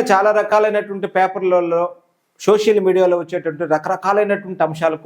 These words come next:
భయభ్రాంతులకు గురైనటువంటి విద్యార్థులందరూ కూడా ఒక క్లారిఫికేషన్, అసలు ఏం జరుగుతా ఉంది, ఏం జరగబోతుంది, డిఎస్సి పైన ఉండేటటువంటి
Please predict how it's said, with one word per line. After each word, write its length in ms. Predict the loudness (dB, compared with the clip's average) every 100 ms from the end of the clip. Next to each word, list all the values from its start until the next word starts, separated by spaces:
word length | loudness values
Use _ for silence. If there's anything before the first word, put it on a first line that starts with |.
| 0
భయభ్రాంతులకు 580 | 0 0 -2 -2 -6 0
గురైనటువంటి 500 | 0 0 -6 -14 -14 -6
విద్యార్థులందరూ 580 | -2 -2 -4 -6 -6 -12
కూడా 160 | -2 -2 -2 -10 _ _ _ _ -4
ఒక 100 | -2 0 2
క్లారిఫికేషన్, 760 | 2 2 -2 0 0 0 -6 -4 -4
అసలు 200 | 0 2 2
ఏం 100 | 2 0
జరుగుతా 320 | -2 0 0 -2
ఉంది, 160 | -4 -2 0
ఏం 80 | 2 0
జరగబోతుంది, 680 | 0 -2 -8 -10 -10 -8 -8 -10 _ _ _ -2
డిఎస్సి 380 | 2 2 2 0
పైన 140 | 0 0
ఉండేటటువంటి 500 | -2 -4 -6 -8 -2